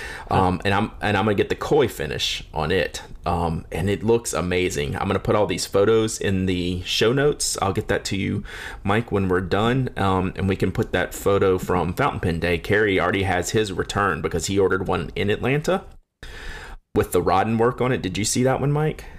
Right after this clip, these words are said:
Speaker 1: Yeah, I did.
Speaker 2: That's pretty crazy, right?
Speaker 1: Yeah, these are stunning. Like, I don't think I have a pen that fits the bill to have this work done on. Like,
Speaker 2: Mm-hmm.
Speaker 1: I don't have a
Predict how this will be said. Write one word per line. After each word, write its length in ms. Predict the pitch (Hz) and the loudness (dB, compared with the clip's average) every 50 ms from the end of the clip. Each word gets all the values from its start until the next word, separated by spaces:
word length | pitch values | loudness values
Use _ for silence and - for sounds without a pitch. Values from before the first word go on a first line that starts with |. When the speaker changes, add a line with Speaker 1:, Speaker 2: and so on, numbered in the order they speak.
| - - - _ | -18 -18 -20 _
Speaker 1:
Yeah, 300 | _ - - 143 - - | _ -14 -12 -10 -10 -10
I 80 | 95 | -12
did. 320 | 101 - - - 107 107 - - _ _ _ _ _ _ _ _ _ _ _ _ - | -12 -12 -12 -12 -12 -14 -16 -20 _ _ _ _ _ _ _ _ _ _ _ _ -2
Speaker 2:
That's 380 | 87 90 87 - - - - - - - - _ - | 0 0 0 0 -2 -6 -6 -8 -12 -16 -18 _ -10
pretty 320 | - - 104 98 95 90 | -4 -2 0 0 0 0
crazy, 400 | - - 82 80 85 82 - - | -2 0 0 -2 0 -2 -4 -4
right? 320 | - - 80 87 87 - - - - - _ _ _ _ _ _ _ _ _ _ _ _ - | -4 -2 -2 -2 -2 -4 -6 -12 -18 -20 _ _ _ _ _ _ _ _ _ _ _ _ -10
Speaker 1:
Yeah, 200 | - 104 107 110 | -8 -6 -6 -4
these 360 | 110 135 143 147 151 143 143 | -2 -2 0 0 0 2 4
are 540 | 131 123 120 117 117 117 117 113 110 113 - _ _ _ - | 4 6 6 8 6 6 6 6 4 2 -2 _ _ _ -10
stunning. 580 | - - - - - 107 101 87 85 92 92 - - | -8 -6 -4 -2 -2 -2 -2 -4 -6 -8 -10 -12 -10
Like, 220 | 117 107 101 - | -8 -8 -6 -2
I 180 | - 117 127 139 | 2 4 4 6
don't 320 | 143 147 139 127 - _ | 6 4 4 2 0 _
think 380 | _ _ - 139 131 117 - - | _ _ 0 2 2 2 4 6
I 160 | 113 117 113 | 6 6 6
have 240 | 104 95 113 110 107 | 6 4 2 2 2
a 80 | 110 101 | 0 -2
pen 540 | - - - 117 113 107 104 101 101 98 - _ _ _ _ _ _ _ _ _ _ _ _ - | -2 -2 -2 -2 -2 -2 -2 -4 -6 -8 -10 _ _ _ _ _ _ _ _ _ _ _ _ -2
that 180 | - - - | -2 -2 -2
fits 380 | - - - 131 - - - - | -2 2 4 4 4 4 0 -2
the 120 | - 110 | -2 -2
bill 440 | - - 101 101 107 117 135 160 - _ | -2 0 2 4 4 4 4 2 -2 _
to 100 | - - | -8 -4
have 240 | 104 104 107 101 - | -2 0 0 0 0
this 220 | - 104 - - | -2 -4 -2 0
work 260 | 110 104 101 - 64 - | 0 0 0 0 -2 -4
done 220 | 95 90 98 110 | -4 -2 -2 0
on. 240 | 123 147 202 214 - _ _ _ _ _ _ _ _ _ _ _ | -2 -2 -2 -4 -8 _ _ _ _ _ _ _ _ _ _ _
Like, 160 | - 101 98 95 | -4 -2 0 0
Speaker 2:
Mm-hmm. 120 | 95 104 | 2 2
Speaker 1:
I 140 | 110 110 113 | 4 4 4
don't 200 | 110 107 101 90 | 4 2 0 0
have 320 | 101 107 110 107 101 104 | 0 0 0 0 0 0
a 340 | 104 104 101 98 98 98 98 | -2 -2 0 -2 -2 -4 -6